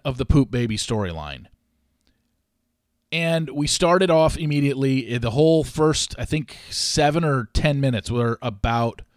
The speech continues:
Samantha, Sam, and is she going to poop or is she not? And it's been ten days. H-, here's the thing I guess I was surprised at, because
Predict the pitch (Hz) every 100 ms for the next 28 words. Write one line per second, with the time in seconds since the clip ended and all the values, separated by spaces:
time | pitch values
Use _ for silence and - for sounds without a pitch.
0 | _ _ _ _ _ _ _ _ _ _
1 | _ _ - - 180 165 143 - 139 135
2 | 120 - 143 139 135 135 120 - - 127
3 | 123 123 120 117 110 _ _ _ _ _
4 | _ _ _ _ - 147 - 131 131 131
5 | 117 120 127 117 110 110 - 113 104 104
6 | 104 104 - 90 90 90 87 87 85 -
7 | 85 80 143 131 117 110 110 110 104 -
8 | - _ _ _ _ _ _ _ _ _
9 | _ _ _ _ _ - - 165 147 254
10 | 453 480 285 247 196 202 214 180 - 143
11 | 151 143 147 82 69 - 104 123 120 104